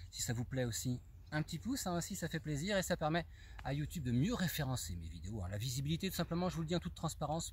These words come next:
plus de pouces, plus de visibilité, d'accord ? L'abonnement aussi, hein, si c'est pas fait, non plus, n'hésitez pas. Allez, on continue. On va donc terminer par le, l'étirement qu'on a déjà fait dans la précédente vidéo. Tout simplement, on va arrondir, hein, chercher à éloigner ses mains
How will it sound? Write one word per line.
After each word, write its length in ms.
plus 140
de 100
pouces, 380
plus 200
de 60
visibilité, 560
d'accord ? 280
L'abonnement 380
aussi, 260
hein, 40
si 100
c'est 60
pas 160
fait, 220
non 140
plus, 140
n'hésitez 340
pas. 200
Allez, 140
on 60
continue. 420
On 40
va 120
donc 160
terminer 300
par 140
le, 160
l'étirement 360
qu'on 120
a 40
déjà 160
fait 120
dans 40
la 60
précédente 300
vidéo. 280
Tout 80
simplement, 400
on 40
va 100
arrondir, 360
hein, 100
chercher 400
à 80
éloigner 300
ses 160
mains 180